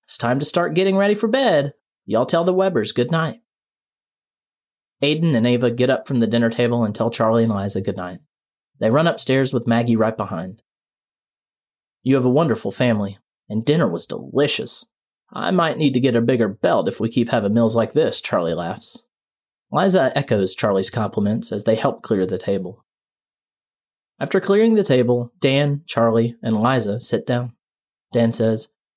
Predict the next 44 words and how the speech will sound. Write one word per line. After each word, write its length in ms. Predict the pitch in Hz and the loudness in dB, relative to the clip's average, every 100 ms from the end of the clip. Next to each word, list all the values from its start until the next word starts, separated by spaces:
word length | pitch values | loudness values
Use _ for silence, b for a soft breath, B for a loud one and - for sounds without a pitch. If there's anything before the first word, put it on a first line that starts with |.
| _ - | _ -4
"Y'all 180 | 135 170 | 0 0
have 100 | 131 | 2
done 140 | 120 | 0
a 60 | 98 | 0
great 380 | 107 110 135 123 | 0 2 2 2
job 320 | 113 92 90 | 0 0 -2
so 160 | 82 | -4
far, 420 | 78 87 80 101 _ _ _ _ - | -4 -4 -6 -8 _ _ _ _ -4
but 100 | 113 | 0
now 240 | 143 202 | 2 2
it's 160 | 208 - | 0 0
time 280 | 151 143 | 0 0
to 80 | 120 | 0
really 400 | 104 117 156 117 | -2 0 2 2
dive 280 | 104 101 98 | 2 0 0
in 180 | 107 104 | -2 -2
and 140 | 101 | -2
turn 240 | - 135 131 | -2 0 2
your 160 | 120 | 2
list 400 | 113 107 95 - - | 2 2 0 -4 -6
into 240 | 101 101 | -4 0
a 100 | 92 | 0
roadmap 540 | 104 101 90 80 76 _ | 2 0 0 -6 -8 _
that 120 | - 107 | -4 -2
will 80 | |
direct 460 | 120 113 123 165 - | 0 2 2 0 0
you 120 | 107 | -2
straight 580 | - - 151 143 - - | 0 -2 0 0 -2 -10
to 120 | - | -4
your 140 | 92 92 | -2 -2
dream 300 | - 90 87 | -2 -4 -4
life." 380 | 85 85 - _ _ _ _ _ _ | -8 -10 -16 _ _ _ _ _ _
Eager 340 | 131 139 143 131 | 0 2 4 2
and 200 | 120 101 | 2 0
excited, 580 | - - 113 117 117 - _ - | -4 -2 0 0 -2 -6 _ -12
Charlie 300 | - 151 143 | -2 2 4
and 100 | 123 | 4
Liza 240 | 120 117 | 2 0
get 220 | 113 143 | 0 2
out 160 | 143 139 | 2 2
their 100 | 127 | 0
pen 180 | 135 117 | 2 0
and 100 | 113 | 0
paper, 440 | - 80 85 82 | -2 -6 -8 -12